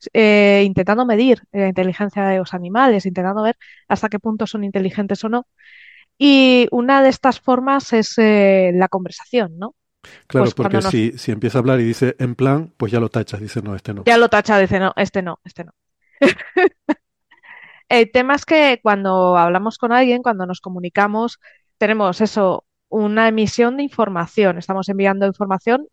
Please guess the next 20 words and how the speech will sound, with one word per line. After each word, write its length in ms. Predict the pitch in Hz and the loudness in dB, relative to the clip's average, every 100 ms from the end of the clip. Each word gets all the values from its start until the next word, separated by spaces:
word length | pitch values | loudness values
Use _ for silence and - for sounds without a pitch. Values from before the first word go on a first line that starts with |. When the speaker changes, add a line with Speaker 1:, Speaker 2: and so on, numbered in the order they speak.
| _ _ | _ _
Speaker 1:
eh, 340 | - 190 180 175 | 0 4 4 2
un 380 | 190 185 185 185 | -2 -6 -6 -4
emisor 480 | 190 190 - 294 381 | -2 -4 0 2 2
envía 260 | 196 185 | 2 0
información 420 | 180 190 185 - 202 | 0 -2 -8 -6 -6
a 40 | |
un 60 | 202 | -4
receptor. 540 | 180 170 - 202 175 _ _ _ _ - - _ _ | -6 -8 -2 0 0 _ _ _ _ -20 -20 _ _
Pero 240 | 240 220 208 | 2 2 4
claro, 420 | 254 294 202 - | 4 4 2 0
eh, 340 | - 214 208 202 | 0 2 4 2
eso 240 | 202 233 220 | 0 -2 -2
puede 240 | 233 226 | 0 0
ser 360 | - 285 240 180 | 2 2 2 0
en 280 | 202 196 190 | -2 -2 -4
plan 280 | 196 208 208 | 0 0 0
señales 840 | - 208 185 196 247 262 262 294 | -4 -2 -2 0 2 4 4 2
que 100 | 233 | -2
no 80 | 185 | -4
tendrían, 560 | 190 190 196 190 190 | -4 -2 -2 -2 -2